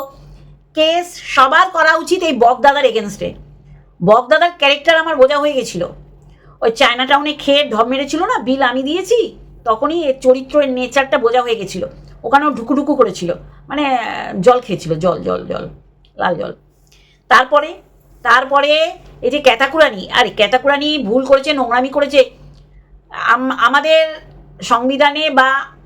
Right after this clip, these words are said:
আইনে লেখা আছে একজন খুনিও তার পক্ষে একটা উকিল দাঁড় করাতে পারে। সেখানে ক্যাতাকুরানি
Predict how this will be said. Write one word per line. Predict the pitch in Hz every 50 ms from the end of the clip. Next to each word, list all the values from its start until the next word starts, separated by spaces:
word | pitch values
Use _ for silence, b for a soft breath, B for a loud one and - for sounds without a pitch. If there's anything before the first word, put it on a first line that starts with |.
| -
আইনে | - 226 233 254 269 277 285 294 294 302 294
লেখা | 285 254 240 - 277 277
আছে | 277 262 269 - 294 294 302 - - - - - -
একজন | - 254 240 - 269 294 277 277
খুনিও | - - 277 269 277 294 311 302 285 262 269 - - - - _ _ - - - _ _ -
তার | 285 269 269 277 262 269 -
পক্ষে | 277 269 269 269 - 320
একটা | 311 294 269 - - 311
উকিল | 294 277 269 285 311 302 269
দাঁড় | 285 262 254
করাতে | 254 247 240 233 240 233
পারে। | 226 214 185 180 180 175 175 - - _ _ _ _ _ _
সেখানে | - - 277 269 294 294 311
ক্যাতাকুরানি | 302 277 254 269 277 262 294 294 302 302 302 302 294 294 -